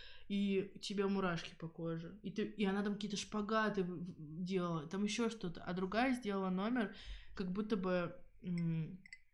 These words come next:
ну, там не видно, что она беременная, и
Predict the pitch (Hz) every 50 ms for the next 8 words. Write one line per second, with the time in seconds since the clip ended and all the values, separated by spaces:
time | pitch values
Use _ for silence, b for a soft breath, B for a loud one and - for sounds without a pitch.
0 | - - - - - - 233 254 247 226 220 214 226 262 370 440 415 415 - 269
1 | 247 226 220 214 220 220 214 214 214 208 190 185 180 175 175 175 165 170 - -
2 | - 208 214 208 208 202 202 208 -